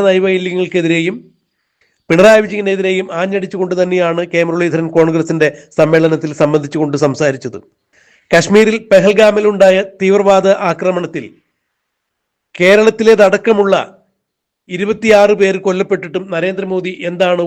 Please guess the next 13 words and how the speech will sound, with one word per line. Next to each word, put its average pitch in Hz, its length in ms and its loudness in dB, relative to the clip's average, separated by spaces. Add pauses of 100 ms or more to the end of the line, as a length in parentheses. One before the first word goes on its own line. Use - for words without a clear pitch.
ഒരു 180 220 -2
ഭീകരനെ 175 500 2
പോലും 180 260 2
കണ്ടെത്താത്തത്, 170 560 0 (120)
ഒരു 170 180 -4
ഭീകരനെ 165 460 0
പോലും 165 260 -2
വെടിവെച്ചിടാൻ 160 520 2 (400)
നരേന്ദ്രമോദിക്ക് 175 760 2
സാധിക്കാതിരുന്നത് 175 800 0 (120)
എന്നുകൂടി 170 360 0 (100)
കെ 170 140 2
മുരളീധരൻ 160 440 -2